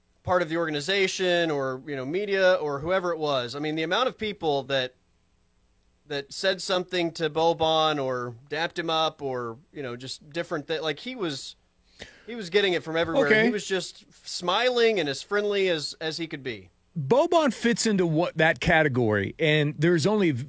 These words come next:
Speaker 2: a very few individuals that are in that category. And let's see how many that we can come up with that don't really play a whole lot, but yet are inevitably one of the more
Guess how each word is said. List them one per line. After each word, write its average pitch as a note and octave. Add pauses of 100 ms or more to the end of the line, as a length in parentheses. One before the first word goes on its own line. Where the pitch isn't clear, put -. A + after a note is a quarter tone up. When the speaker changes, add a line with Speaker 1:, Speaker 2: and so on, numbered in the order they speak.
(140)
Speaker 2:
a E3+
very F3+
few F#3
individuals D3+
that C3+
are C3
in B2+
that B2
category. G#2+ (100)
And B2
let's C3+
see F3
how F3
many E3
that C#3+
we C3
can B2
come A#2
up G#2
with - (560)
that D3+ (2250)
don't F3+
really G3
play F#3
a A3
whole A3+
lot, A3+ (480)
but C#3+
yet F3+
are E3 (760)
inevitably F3+
one D#3+
of D#3
the D3+
more D3+